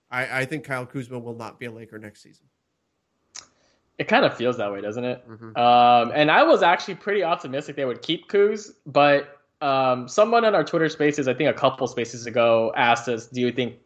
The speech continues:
Speaker 2: Kyle Kuzma's done with the Lakers after this season?"
Speaker 1: Mm-hmm.
Speaker 2: I, I think me and you were both on the, "I think he'll stay." And Ryan, our very own Ryan Ward, was saying that he's probably gone. Um, after
Speaker 1: Ryan,
Speaker 2: this
Speaker 1: Ryan the
Speaker 2: series,
Speaker 1: pessimist.
Speaker 2: Ryan the pessimist Ward, my,
Speaker 1: Yes.
Speaker 2: my father, for
Speaker 1: He's your,
Speaker 2: anyone
Speaker 1: he's
Speaker 2: that
Speaker 1: your
Speaker 2: gets that joke.
Speaker 1: counterpart.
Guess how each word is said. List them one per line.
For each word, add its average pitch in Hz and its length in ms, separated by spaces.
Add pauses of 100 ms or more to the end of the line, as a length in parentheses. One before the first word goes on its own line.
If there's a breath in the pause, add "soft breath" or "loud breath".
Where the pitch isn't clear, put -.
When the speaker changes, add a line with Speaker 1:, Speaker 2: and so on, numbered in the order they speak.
(280)
Speaker 2:
Kyle 123 200
Kuzma's 120 320
done 117 200
with 113 80
the 113 80
Lakers 110 260
after 107 240
this 107 160
season?" 113 400
Speaker 1:
Mm-hmm. - 400
Speaker 2:
I, 156 180
I 185 40
think 240 200
me 170 160
and 156 80
you 151 120
were 143 80
both 135 280
on 131 260
the, 123 360
"I 120 80
think 127 220
he'll 127 120
stay." 123 520 (480 soft breath)
And 127 200
Ryan, 131 520 (260)
our 135 180
very 135 240
own 127 140
Ryan 120 320
Ward, 120 220
was 117 160
saying 117 220
that 110 100
he's 113 120
probably 117 320
gone. 113 340 (460 soft breath)
Um, 139 540 (160)
after 302 220
Speaker 1:
Ryan, - 120
Speaker 2:
this 123 160
Speaker 1:
Ryan 147 140
the 175 120
Speaker 2:
series, 151 100
Speaker 1:
pessimist. 131 520 (840)
Speaker 2:
Ryan 185 320
the 180 80
pessimist 170 500
Ward, 135 200
my, 135 140
Speaker 1:
Yes. 131 100
Speaker 2:
my 131 100
father, 127 400
for 123 140
Speaker 1:
He's 131 180
your, 143 120
Speaker 2:
anyone 139 100
Speaker 1:
he's 156 100
Speaker 2:
that - 80
Speaker 1:
your 147 80
Speaker 2:
gets - 120
that 160 160
joke. 135 80
Speaker 1:
counterpart. 110 340